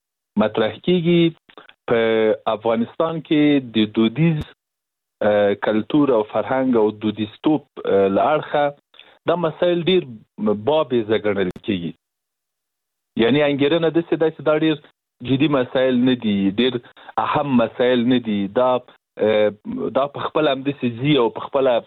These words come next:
سمیږي او په خپله جوړیږي او بالاخره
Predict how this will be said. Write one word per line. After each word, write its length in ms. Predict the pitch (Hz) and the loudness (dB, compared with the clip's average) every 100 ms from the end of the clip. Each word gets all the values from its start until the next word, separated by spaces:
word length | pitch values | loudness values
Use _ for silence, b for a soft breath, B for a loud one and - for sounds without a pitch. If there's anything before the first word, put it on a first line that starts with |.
| - | -8
سمیږي 500 | 82 113 127 139 117 | -4 0 2 2 2
او 60 | 107 | 0
په 120 | - | -2
خپله 260 | - 127 | -2 0
جوړیږي 580 | 110 113 110 123 127 113 | 0 0 2 2 2 2
او 200 | 104 92 - _ _ _ _ | -2 -2 -8 _ _ _ _
بالاخره 580 | 120 117 - 123 120 113 | 0 0 0 2 2 0